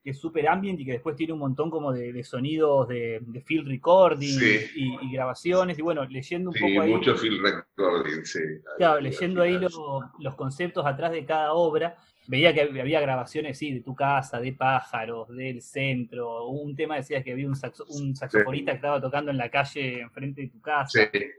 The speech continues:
Speaker 2: exacto,
Speaker 1: Y ta-,
Speaker 2: sí.
Speaker 1: y, y también ahí haces referencia a, a pequeños como errores o, o modulaciones inesperadas de, generadas por los, por los samples y, y los instrumentos, y cómo todo eso te fue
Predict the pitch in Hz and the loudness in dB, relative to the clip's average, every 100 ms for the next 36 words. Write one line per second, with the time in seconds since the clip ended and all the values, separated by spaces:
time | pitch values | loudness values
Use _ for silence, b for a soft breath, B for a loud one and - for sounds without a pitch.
0 | _ 98 98 101 85 - 87 - - 87 | _ -4 0 2 2 0 -4 -6 -6 -4
1 | 85 - _ _ 156 139 147 185 175 196 | -4 -8 _ _ -4 -2 -2 -2 0 0
2 | 185 190 175 165 139 139 156 151 139 160 | -2 -4 -4 -4 -2 0 0 -4 -2 0
3 | 151 - 135 127 127 123 123 B B _ | 0 2 4 4 4 0 -2 B B _
4 | 139 135 131 156 165 165 139 147 139 135 | -2 -2 -2 -2 -2 -4 -4 -2 0 2
5 | 131 123 120 - 127 131 175 185 180 139 | 0 -2 -4 -2 -2 4 6 6 4 0
6 | 139 135 120 123 139 135 131 135 123 - | -2 0 -2 -4 -4 -2 0 0 -4 -6
7 | - 160 175 151 139 135 - 135 156 170 | 0 2 2 0 -2 -4 -4 2 4 6
8 | 165 160 139 135 127 123 117 135 123 147 | 6 4 0 -4 -4 -8 -10 -10 -4 0
9 | 160 151 143 131 127 120 - 120 123 - | 0 0 -6 -6 -6 -8 -10 -12 -14 -2
10 | 165 165 143 147 147 143 139 131 131 135 | 0 0 -2 -4 0 0 0 -8 -10 -10
11 | 123 - 120 131 143 156 151 160 135 143 | -12 -16 -18 -12 -8 -8 -8 -8 -6 -8
12 | 156 147 156 156 156 131 151 151 151 | -6 -2 -2 -2 -8 -10 -2 0 0